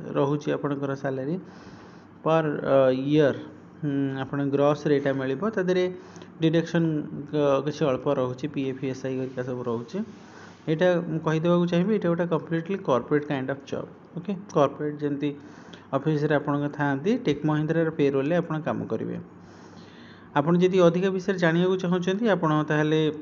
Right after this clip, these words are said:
ଟେକ୍ ମହିନ୍ଦ୍ରା ସାଇଟ୍କୁ ମଧ୍ୟ ଯାଇକି ଦେଖିପାରିବେ। ଆଚ୍ଛା, ଆଉ ଡିଟେଲ୍ସ ଦେଖିପାରିବେ ଯେ, ଉଁ, ଆ ଦେହରେ ଅରିଜିନାଲ ଡକ୍ୟୁମେଣ୍ଟସ ଆପଣଙ୍କୁ କ'ଣ କ'ଣ ଲାଗିବ ସେ ବିଷୟରେ ଆମେ ଡିସ୍କସନ୍ କରିବା।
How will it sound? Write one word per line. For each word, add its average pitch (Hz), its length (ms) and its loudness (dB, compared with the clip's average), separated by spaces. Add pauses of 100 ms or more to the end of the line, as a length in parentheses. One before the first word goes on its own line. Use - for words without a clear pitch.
(1400)
ଟେକ୍ 147 140 0
ମହିନ୍ଦ୍ରା 151 280 4
ସାଇଟ୍କୁ 143 340 0
ମଧ୍ୟ 143 220 0
ଯାଇକି 131 320 -2 (680)
ଦେଖିପାରିବେ। 123 560 -2 (640)
ଆଚ୍ଛା, 160 220 0 (220)
ଆଉ 143 200 8
ଡିଟେଲ୍ସ 185 420 2
ଦେଖିପାରିବେ 175 580 0 (180)
ଯେ, 185 120 6 (180)
ଉଁ, - 240 -2 (240)
ଆ 156 80 4
ଦେହରେ 160 260 4
ଅରିଜିନାଲ 175 540 4
ଡକ୍ୟୁମେଣ୍ଟସ 160 560 2
ଆପଣଙ୍କୁ 170 300 2
କ'ଣ 156 140 2
କ'ଣ 160 200 2
ଲାଗିବ 143 340 0
ସେ 165 140 -4
ବିଷୟରେ 139 340 -4
ଆମେ 151 160 -2 (600)
ଡିସ୍କସନ୍ 139 460 -2
କରିବା। 127 320 0